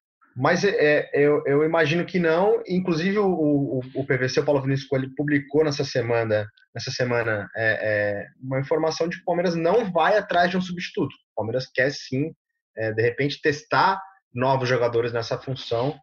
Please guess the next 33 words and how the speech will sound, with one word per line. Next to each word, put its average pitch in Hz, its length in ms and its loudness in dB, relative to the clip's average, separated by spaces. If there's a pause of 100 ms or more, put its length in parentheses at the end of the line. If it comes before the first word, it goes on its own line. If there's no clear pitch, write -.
(180)
Como 123 160 -4
a 123 40 2
gente 135 100 -4
falou, 127 520 0 (180)
é, 98 280 -8 (240)
tem 104 160 -2
o 98 100 -2
Wesley, 120 440 2
tem 107 100 -6
o 101 40 -4
Gabriel 98 260 -2
Veron, 135 380 0
tem 120 120 -2
o 113 40 -2
Luan 113 100 -2
Silva, 151 340 -2 (300)
e - 80 -2
tem 220 140 0
uma 220 160 0
molecada 202 500 2
base 170 360 2
que 175 60 -10
também 156 220 0
tá 165 80 -2
subindo 143 420 -2
pra, 143 300 2
pra 127 420 -2 (220)
inicialmente 165 580 -2
servir 139 340 -2
como 139 200 -2
apoio 135 380 0
de 127 180 -10
treino, 147 340 -2